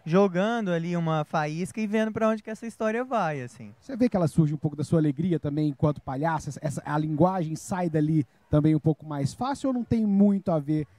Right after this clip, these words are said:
Speaker 2: em relação a isso?
Speaker 1: Não, acho que não, acho que não, acho que não, assim, porque o, o meu palhaço não é muito, não é muito alegre, ele não é muito expansivo, não. É um palhaço que fala pouco, inclusive vou tá amanhã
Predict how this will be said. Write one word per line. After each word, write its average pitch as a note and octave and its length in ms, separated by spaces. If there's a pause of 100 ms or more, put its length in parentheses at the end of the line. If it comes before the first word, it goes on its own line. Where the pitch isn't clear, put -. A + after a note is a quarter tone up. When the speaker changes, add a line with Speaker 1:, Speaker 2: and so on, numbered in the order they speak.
(140)
Speaker 2:
em D3 60
relação D#3 480
a C#3+ 100
isso? A#2+ 320 (280)
Speaker 1:
Não, A#3 280
acho A3+ 220
que G#3+ 100
não, D3 240
acho C#3+ 140
que E3 80
não, A#2 220
acho A#2+ 200
que C#3+ 140
não, A2+ 300
assim, G#2+ 280
porque C3+ 220 (100)
o, C3+ 320
o C#3+ 140
meu D3+ 160
palhaço D3+ 500
não D#3+ 140
é D#3+ 80
muito, D#3+ 400 (580)
não D#3 200
é E3 80
muito E3 340 (400)
alegre, E3 600
ele C#3+ 140
não F3+ 60
é F#3+ 80
muito G3 160
expansivo, E3+ 880
não. B2+ 260 (440)
É - 40
um B2+ 80
palhaço D3 380
que - 60
fala C#3+ 280
pouco, D#3 640
inclusive F#3+ 340
vou G#3+ 220
tá A3+ 100
amanhã G#3+ 560